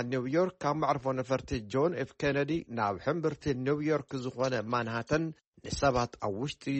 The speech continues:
ደቓይቅ ከተመላልስ መደብ ኣሎ። ኣፍራይ እታ ነፋሪት ዝኾነ ጆቢ ኣቪዬሽን ኣብዘን ዝቕጽላ ክልተ ዓመታት ነቲ መደብ ከም ዝትግብሮ ከፍልጥ ከሎ፣ ዋና ኣካይዲ ስራሕቲ ኩባንያ ጆቤን ቤቨርት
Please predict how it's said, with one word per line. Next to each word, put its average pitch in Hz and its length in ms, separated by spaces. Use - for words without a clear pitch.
ደቓይቅ 107 500
ከተመላልስ 92 760
መደብ 101 280
ኣሎ። 80 180
ኣፍራይ 120 440
እታ 123 180
ነፋሪት 127 480
ዝኾነ 131 360
ጆቢ 165 300
ኣቪዬሽን 143 580
ኣብዘን 135 340
ዝቕጽላ 127 400
ክልተ 123 360
ዓመታት 127 480
ነቲ 147 440
መደብ 143 400
ከም 143 260
ዝትግብሮ 127 720
ከፍልጥ 127 420
ከሎ፣ 160 220
ዋና 90 320
ኣካይዲ 120 440
ስራሕቲ 110 460
ኩባንያ 117 480
ጆቤን 165 440
ቤቨርት 131 540